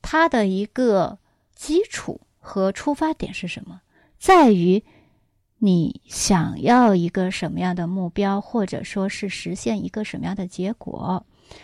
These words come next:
所以啊，以我个人的这个辅导的经验，我认为这个 GROW 模型适合每一个人，只要这个人呢，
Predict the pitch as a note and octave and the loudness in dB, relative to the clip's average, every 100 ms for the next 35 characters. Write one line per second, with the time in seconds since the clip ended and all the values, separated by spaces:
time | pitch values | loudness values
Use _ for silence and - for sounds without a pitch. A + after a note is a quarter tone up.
0 | - _ _ _ _ - G3+ B3+ G#3+ F3+ | -20 _ _ _ _ 2 6 6 4 2
1 | E3 - - F#3 A#3 G#3+ D#3+ - A3 F3+ | 0 -2 -2 2 6 6 4 4 4 6
2 | E3+ D#3+ F3+ D#3+ F3+ - _ - F3 E3 | 4 0 0 0 -2 -6 _ -8 -4 -4
3 | D#3 - F3+ F3 E3 - F#3 F#3 E3 - | -6 -8 -6 -6 -8 -6 -4 -4 -6 -8
4 | B2 - - _ B3+ B3 F3+ D3+ E3 _ | -10 -10 -16 _ -2 0 0 -2 -2 _
5 | F3+ E3 D#3 - F3 A3 C#4+ F3+ D3+ E3+ | -4 -2 -6 -2 2 6 6 4 -2 -4
6 | - - - - - - F3+ - - - | -6 -12 -12 -12 -10 -8 -8 -8 -12 -12
7 | - - - F#3 B3 A#3 E3 - F#3 _ | -14 -14 -10 -10 -4 -4 -6 -12 -18 _
8 | _ _ _ _ - - - G3+ G3+ _ | _ _ _ _ -16 -10 -2 -2 -2 _
9 | - G#3 F#3 E3+ D#3+ F#3 G#3+ | -8 -4 -2 -2 -4 -4 -6